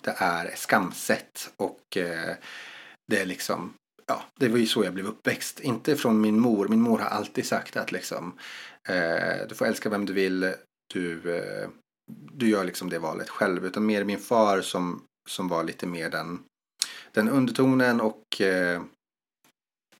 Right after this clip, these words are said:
ja, det har funnits i min familj liksom. Det, man skämtade mycket om gays och det var mycket på T V liksom förut. Och se, alla, alla, alla T V var det så här, jävla bög och alla filmer. Jag kollade på någon gammal film, Hostel, där de drar jättemycket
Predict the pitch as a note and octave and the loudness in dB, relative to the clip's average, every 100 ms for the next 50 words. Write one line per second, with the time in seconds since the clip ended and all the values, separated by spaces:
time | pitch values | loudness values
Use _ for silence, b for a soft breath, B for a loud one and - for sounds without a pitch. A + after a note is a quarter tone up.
0 | - C3+ B2 A2 - F#2+ - F#2 F#2 F#2 | -4 4 6 6 2 -2 -4 -6 -6 -4
1 | G#2 F2+ - - - G#2+ G#2 G#2+ A2 G2+ | -2 -4 -8 -10 -8 -6 -4 0 2 2
2 | E2+ - F2 - F2+ F2+ F2 F2+ F#2 F#2+ | 0 -6 -6 -6 -6 -4 -4 -6 -6 -4
3 | F#2 F#2 G#2+ - - B2 G#2+ G#2 F#2+ - | -4 -4 -8 -6 0 2 4 2 -2 -6
4 | - G2 F#2 F#2 - - A2 A2+ A2 A2+ | -2 0 0 -4 -6 -2 -2 2 2 4
5 | A#2+ A2 - B B B B B B2 A2+ | 4 2 0 B B B B B 4 4
6 | A2 A2+ G2 G#2 F#2 F2+ G2+ G#2 G#2 G#2 | 4 2 4 2 2 0 0 0 0 0
7 | G2 A2+ A2 G#2+ G2+ F#2 G2+ - G2 G2 | 0 0 0 -2 -4 -6 -6 -6 -2 0
8 | - G#2+ - A2+ G2 G2 G2 F2+ A#2 G#2 | 0 -4 2 2 2 0 0 2 2 2
9 | - G2 G2+ G2 G2 F#2+ F#2+ F2+ - B | 0 -2 -2 0 -2 -2 -2 -2 -6 B
10 | B B B - A2+ - - F#2 G2+ - | B B B 0 2 2 2 0 0 -2
11 | G2+ F#2+ F#2 F#2 G2+ - G#2+ G2 G2 | -2 -2 2 2 2 0 0 0 -6